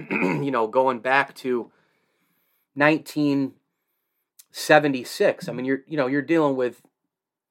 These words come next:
you know, forty, forty-five plus years.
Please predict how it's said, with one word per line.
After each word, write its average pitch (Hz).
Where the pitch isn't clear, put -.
you 190
know, 131
forty, 165
forty-five 170
plus 156
years. -